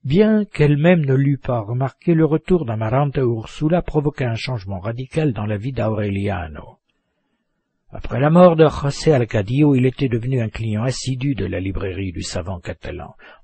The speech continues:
En outre, la liberté dont il jouissait désormais et le temps dont il disposait éveillèrent en lui une certaine curiosité pour le village qu'il avait découvert sans surprise.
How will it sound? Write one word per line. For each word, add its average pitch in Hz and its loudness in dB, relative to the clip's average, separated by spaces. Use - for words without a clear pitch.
En 147 6
outre, 160 4
la 131 4
liberté 160 4
dont 139 -2
il 135 -4
jouissait 117 -4
désormais 113 -2
et 104 0
le 95 -2
temps - -4
dont 87 -10
il 92 -8
disposait 131 -2
éveillèrent 180 0
en 156 2
lui 170 2
une 123 0
certaine 160 -4
curiosité 120 -2
pour 101 -6
le 98 -6
village 165 -4
qu'il 151 -2
avait 131 0
découvert 113 -2
sans 135 -4
surprise. 98 -6